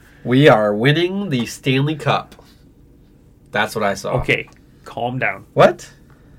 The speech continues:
Speaker 2: I mean, I'm here for, like, that feeling, but, you know, hold on. There we go. That's better. Um, I'm here for that. As I don't know, if, did you see that, uh, Newsy is not a fan of hockey media lately,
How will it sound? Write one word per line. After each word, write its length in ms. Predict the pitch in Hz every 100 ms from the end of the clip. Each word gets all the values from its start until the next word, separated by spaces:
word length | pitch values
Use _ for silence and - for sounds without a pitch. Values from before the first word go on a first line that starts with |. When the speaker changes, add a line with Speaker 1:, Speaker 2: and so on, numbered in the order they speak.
| -
Speaker 2:
I 60 | 156
mean, 220 | 151 131
I'm 140 | 151
here 380 | 143 - 240 320
for, 380 | - 180 160 143
like, 220 | 135 135
that 240 | 127 147 143
feeling, 460 | 185 180 196 233 - - - - -
but, 200 | 135 123
you 80 | 139
know, 260 | 107 101
hold 200 | 110 110
on. 140 | - - _ _ - - - - _ - _
There 120 | 127 113
we 80 |
go. 160 | 107 104 - - - - -
That's 160 | 117
better. 180 | 107 104 - - - - -
Um, 400 | 147 156 143 139
I'm 120 | 170
here 320 | 147 185 202 233
for 160 | 277
that. 380 | 190 117 131 147 - -
As 360 | 135 135 - -
I 60 | 139
don't 80 | 190
know, 120 | 226
if, 140 | 214 -
did 180 | 135 147
you 100 | 208
see 480 | - 262 196 170 180
that, 220 | 135 147 147
uh, 460 | 147 143 143 143 - - -
Newsy 600 | 135 143 160 160 175 165
is 240 | 160 143 - 139
not 200 | 160 254
a 60 |
fan 340 | 262 185 277 247
of 400 | 135 - - - - -
hockey 340 | - 156 147
media 380 | 143 139 127 120
lately, 420 | 113 117 104 107